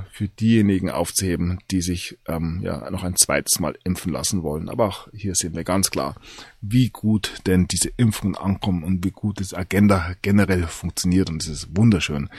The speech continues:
zu betrachten, wie das jetzt, ja, nach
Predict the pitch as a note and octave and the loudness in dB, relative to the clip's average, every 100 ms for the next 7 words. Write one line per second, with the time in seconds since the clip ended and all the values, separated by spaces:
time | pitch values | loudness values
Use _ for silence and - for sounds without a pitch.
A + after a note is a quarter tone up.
0 | - - - - F2 F2 - E2+ - F2+ | -16 -16 -18 -12 -8 -6 -2 -2 -2 -6
1 | D#2+ D#2+ E2 D#2+ - - - - - - | -4 -4 -6 -4 -4 -6 -14 -16 -16 -14
2 | - - - C#3 C3 F#2 A#2 B2+ - - | -16 -18 8 12 12 10 8 6 6 -2